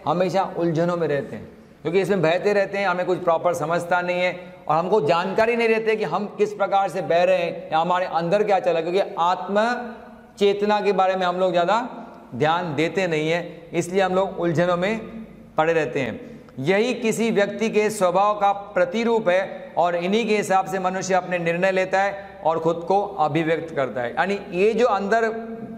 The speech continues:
आपका pattern बना हुआ है, उसी के हिसाब से आपके क्या होते हैं, निर्णय लेता है और आदमी खुद को अभिव्यक्त यानी express करने की कोशिश करता है। इन दुर्बलताओं और बहावों को कैसे सुधारें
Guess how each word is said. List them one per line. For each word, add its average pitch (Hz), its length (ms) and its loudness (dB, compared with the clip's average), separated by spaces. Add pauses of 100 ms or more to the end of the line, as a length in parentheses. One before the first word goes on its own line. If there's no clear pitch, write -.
(140)
आपका 170 320 2
pattern 190 540 0
बना 170 200 2
हुआ 208 280 2
है, 196 120 -2 (420)
उसी 180 260 0
के 226 80 2
हिसाब 214 280 4
से 175 120 2
आपके 196 280 0
क्या 190 140 4
होते 185 180 0
हैं, 226 340 -4 (180)
निर्णय 170 420 2
लेता 214 280 2
है 208 420 -2
और 160 80 2
आदमी 175 300 0
खुद 185 280 0
को 214 120 4 (280)
अभिव्यक्त 196 480 2
यानी 180 260 0 (420)
express 202 460 0
करने 170 280 0
की 214 200 0 (180)
कोशिश 165 360 0
करता 151 320 0
है। - 560 -8
इन 226 220 2
दुर्बलताओं 226 720 4
और 196 200 2
बहावों 190 440 2
को 214 100 2 (100)
कैसे 196 280 0
सुधारें 202 420 2